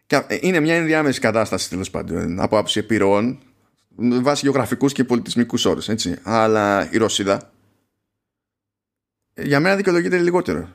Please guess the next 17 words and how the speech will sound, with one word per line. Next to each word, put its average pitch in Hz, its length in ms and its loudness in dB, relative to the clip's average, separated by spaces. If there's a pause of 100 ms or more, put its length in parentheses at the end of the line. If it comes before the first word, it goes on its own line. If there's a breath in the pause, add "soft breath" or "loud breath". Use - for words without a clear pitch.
(260)
Ό,τι 170 320 0
και 147 100 2
αν 131 80 2
έχει 120 140 2
γράψει, 107 360 0
δεν, 135 600 0
γιατί 131 240 0
δεν 170 160 0
θεωρώ 190 280 2
ότι 175 140 -4
είναι 151 120 2
κα-, - 320 -6
κακή 117 380 0
δουλειά, 113 320 2
ρε 95 80 0
παιδί 98 220 -4
μου. 95 300 -4